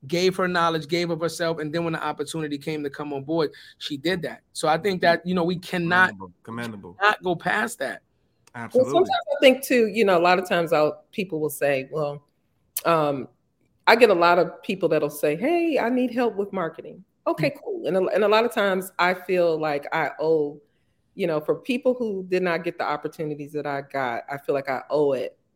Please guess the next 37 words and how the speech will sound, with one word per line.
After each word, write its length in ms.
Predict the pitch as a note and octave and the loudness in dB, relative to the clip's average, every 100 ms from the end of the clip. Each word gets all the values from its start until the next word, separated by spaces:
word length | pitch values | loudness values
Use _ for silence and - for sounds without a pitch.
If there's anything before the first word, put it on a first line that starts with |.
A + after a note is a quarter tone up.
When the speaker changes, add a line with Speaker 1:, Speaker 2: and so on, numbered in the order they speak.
| _ | _
Speaker 3:
to, 340 | E3+ D3+ D3+ - | 0 0 0 -4
especially 480 | G#3 G#3+ - F4+ - | -2 -2 0 -2 -2
people 240 | A3+ A#3 F3+ | -4 -2 2
that 140 | E3+ | 2
are 60 | D3+ | 2
closer 340 | E3+ D#3 D3 | 0 -2 -4
to 140 | - | -8
me, 120 | D3+ D3 | -8 -8
to 160 | - D3+ | -6 -4
help 340 | D#3 C#3+ - | -2 -4 -6
them, 120 | - - _ - | -12 -14 _ -8
right? 320 | D3 D3 - _ _ A#2+ | -4 -4 -6 _ _ -18
Speaker 2:
Absolutely. 420 | G#2+ - G#2+ - | -18 -12 -4 0
Speaker 3:
A 60 | |
lot 220 | F#3 G3+ C4 | 4 6 4
of 120 | C4+ | 4
times 280 | A3 G3+ G3 | 2 2 2
there's 200 | F3+ F#3 | 0 -2
two 180 | - A3+ | -8 -6
schools 260 | - G#3+ | -4 -4
of 80 | F#3 | -4
thought 200 | G3+ G#3 | -2 -2
on 80 | E3+ | -2
that. 140 | D3+ D3 | -4 -4
A 40 | |
lot 160 | D3+ D#3+ | -2 -4
of 60 | E3+ | -6
people 280 | F#3 E3 E3 | -6 -4 -2
say, 200 | E3+ D#3 | -2 -2
"Well, 100 | D#3 | 0
you 120 | D4+ | 0
need 120 | F#4+ | 0
to 80 | D#4+ | 0
be 140 | D#4 | -2
getting 240 | D4 D4+ C4+ | -2 -2 -2
paid." 420 | C#4+ D#4 D4+ A#3 | -2 -2 -2 -4
And, 160 | F3+ | -4